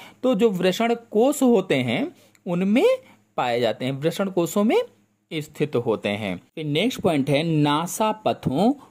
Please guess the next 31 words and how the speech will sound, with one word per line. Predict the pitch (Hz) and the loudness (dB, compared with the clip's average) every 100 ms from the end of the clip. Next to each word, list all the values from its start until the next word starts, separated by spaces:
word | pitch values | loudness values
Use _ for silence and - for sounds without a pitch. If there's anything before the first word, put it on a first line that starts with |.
| - | -8
व | 180 208 | 0 2
भोजन | 190 151 139 170 165 208 220 - 202 | 2 -2 4 4 6 2 0 -4 -4
पथ | 196 | -4
को | - 220 214 | -2 2 2
अलग | - - 170 240 | 2 -4 -2 -2
करने | - 202 175 143 | 0 0 2 2
के | 131 | 2
लिए | 113 104 - - - | 2 0 -2 -12 -6
एक | 185 220 - - - | 0 0 -2 -18 -6
अस्थिल | 175 185 - - 233 254 247 - | -4 -4 -8 -2 0 2 0 -2
पर्दा | 175 180 175 247 | -2 0 0 -2
सा | 247 247 | 0 0
होता | 214 185 - 127 | 4 4 4 0
है। | 110 90 - - - | 0 -2 -4 -18 -4
जो | 165 | 0
नासल | 160 139 139 190 | 0 0 -2 -4
पासेस | 190 135 123 226 233 | -2 -2 0 -2 0
है | 151 131 131 - - | 4 4 2 -8 -4
और | 170 175 | 0 2
जो | 165 | 2
भोजन | 151 156 156 208 | 4 4 4 2
का | 202 | 0
पथ | 180 202 220 | 0 0 0
होता | 170 131 107 | 0 2 2
है | 127 | -2
उसको | 156 - 214 | -4 0 0
अलग | - 139 156 226 | 0 -2 0 -2
करने | - 151 160 | 0 0 0
के | 160 | 0
लिए | 190 | 2
एक | 226 | 2